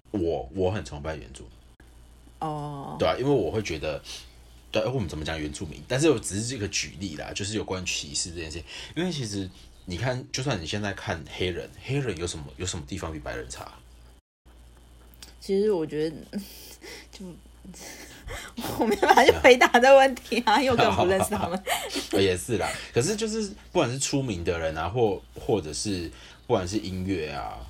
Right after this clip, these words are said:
Speaker 1: 或者是不管是其他的什么运动啊，现在不是都全都黑人在，
Speaker 2: 嗯。
Speaker 1: 在用吗？
Speaker 2: 这是不是也是一种刻板？我也不知道欸。好，
Speaker 1: 我也不知道
Speaker 2: 我们看N B A啦。
Speaker 1: 对啊，啊，N B A就是这样啊，他们除了一个啦，就是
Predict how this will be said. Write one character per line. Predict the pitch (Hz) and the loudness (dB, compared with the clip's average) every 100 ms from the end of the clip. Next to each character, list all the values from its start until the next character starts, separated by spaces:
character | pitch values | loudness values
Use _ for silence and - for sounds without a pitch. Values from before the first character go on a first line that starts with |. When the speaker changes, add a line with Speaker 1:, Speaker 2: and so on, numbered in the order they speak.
| - - | -18 -4
Speaker 1:
或 | 117 | -2
者 | 92 | 0
是 | 110 | -4
不 | 110 | -2
管 | 98 76 | -2 -2
是 | 104 85 78 76 - | -4 -4 -6 -14 -10
其 | - - 87 | -6 -6 -4
他 | 98 92 | 0 0
的 | |
什 | 80 73 | -2 -6
么 | |
运 | 78 90 71 | -6 -6 -6
动 | 78 60 | -8 -8
啊， | 50 50 - - _ _ _ _ | -14 -16 -18 -20 _ _ _ _
现 | - 127 | -4 -2
在 | |
不 | 104 | 0
是 | 95 | 0
都 | 101 | 0
全 | - 80 | 0 -2
都 | 85 | -2
黑 | 82 82 | 0 -2
人 | 80 73 | -4 -6
在， | |
Speaker 2:
嗯。 | 76 - | -8 -8
Speaker 1:
在 | - 80 | -4 -4
用 | 78 62 | -4 -6
吗？ | - 73 - - - - - - - - - - - - _ | -12 -16 -20 -20 -20 -20 -20 -20 -20 -20 -20 -20 -20 -20 _
Speaker 2:
这 | - 233 | -4 2
是 | 240 | 2
不 | 233 | 2
是 | 226 175 - | 2 0 0
也 | 175 | 0
是 | 175 | 2
一 | 190 | 2
种 | 175 147 | 2 0
刻 | 165 151 | 0 0
板？ | 143 | 0
我 | 147 | 0
也 | 165 | 0
不 | 165 | 2
知 | 175 | 2
道 | 175 180 165 | 6 8 10
欸。 | 120 - - 190 | 8 4 -2 -2
好， | |
Speaker 1:
我 | |
也 | 202 | 6
不 | |
知 | |
道 | 196 214 | 12 12
Speaker 2:
我 | |
们 | 226 | 12
看 | 349 - | 12 12
N | 226 | 10
B | 214 233 | 10 12
A | 233 233 | 12 12
啦。 | 214 220 - - - - - - - - | 12 12 10 -2 -20 -4 -4 -4 -4 4
Speaker 1:
对 | 156 | 6
啊， | 143 | 6
啊 | 156 | 4
，N | 139 165 160 | 2 2 2
B | 147 139 | 2 2
A | |
就 | 131 | 2
是 | 123 117 | -2 0
这 | 110 | 0
样 | 87 | 0
啊， | 78 87 92 - - | -2 -4 -6 -12 -8
他 | 135 | -4
们 | 120 | -2
除 | - | 0
了 | 95 | 0
一 | 90 | 0
个 | 90 - | -4 -4
啦， | 60 - - - - | -6 -10 -18 -20 -12
就 | - | -6
是 | 87 98 80 | -4 -4 -8